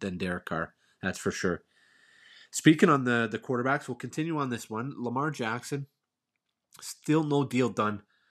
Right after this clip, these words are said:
here in, uh, in, um, in Baltimore for Lamar Jackson. So that's something to keep an eye on as we move in throughout the summer. He is, uh, his own agent,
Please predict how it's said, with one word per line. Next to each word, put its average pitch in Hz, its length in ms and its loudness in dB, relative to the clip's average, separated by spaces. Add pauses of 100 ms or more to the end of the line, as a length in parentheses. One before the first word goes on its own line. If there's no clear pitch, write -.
(220)
here 107 220 -2
in, 101 220 -4
uh, 95 500 -4 (220)
in, 95 320 -6
um, 90 480 -4 (760)
in 104 120 -2
Baltimore 98 440 2
for 104 180 0
Lamar 98 260 2
Jackson. 92 420 -2
So - 140 -4
that's 110 240 2
something 139 280 0
to 110 80 -2
keep - 260 -2
an 104 60 2
eye 101 160 4
on 98 140 2
as 95 140 -6
we 98 80 -4
move 101 280 -2
in 98 120 -2
throughout 98 280 -8
the 110 80 -12
summer. 107 400 -2 (500)
He 117 280 6
is, 110 200 2
uh, 98 460 0 (360)
his 85 160 -4
own 117 160 2
agent, 107 400 0